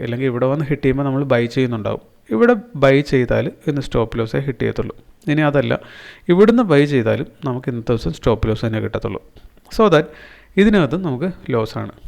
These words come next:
ഇപ്പോൾ നാല് സ്റ്റോക്ക് നോക്കിയതിൽ രണ്ട് പ്രോഫിറ്റും രണ്ട് ലോസും. ഇനിയുള്ളത് വിപ്രോ. വിപ്രോയിൽ നോക്കിക്കഴിഞ്ഞാൽ നമുക്ക് കാണാം ഓപ്പൺ ചെയ്തേക്കുന്ന ഈ ലൈനിനോട് ചേർന്നാണ്, അതുകൊണ്ട് തന്നെ അവിടെ നമ്മൾ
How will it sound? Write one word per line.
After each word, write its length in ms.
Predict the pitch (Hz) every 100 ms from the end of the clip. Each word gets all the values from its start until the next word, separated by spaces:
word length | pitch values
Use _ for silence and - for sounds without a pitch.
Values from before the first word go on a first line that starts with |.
| - 135
ഇപ്പോൾ 160 | 156 208 - 139
നാല് 260 | 117 120 165
സ്റ്റോക്ക് 300 | - 135 123 139
നോക്കിയതിൽ 320 | 113 120 127 160 -
രണ്ട് 240 | 120 117 170
പ്രോഫിറ്റും 400 | 160 127 123 147 143
രണ്ട് 160 | 107 104
ലോസും. 220 | 95 - - - - - _ -
ഇനിയുള്ളത് 340 | 233 175 185 175
വിപ്രോ. 280 | 123 - - - _ - - - - _ 240
വിപ്രോയിൽ 380 | 220 262 262 233
നോക്കിക്കഴിഞ്ഞാൽ 400 | 160 151 170 170 135
നമുക്ക് 180 | 123 117
കാണാം 200 | 107 135 - - - - - 214
ഓപ്പൺ 180 | 220 247 226
ചെയ്തേക്കുന്ന 420 | 208 208 208 202
ഈ 20 | 190
ലൈനിനോട് 420 | 160 160 165 170 165
ചേർന്നാണ്, 340 | 135 131 123 113
അതുകൊണ്ട് 240 | 123 147
തന്നെ 140 | 165 175
അവിടെ 180 | 151 170 185
നമ്മൾ 160 | 175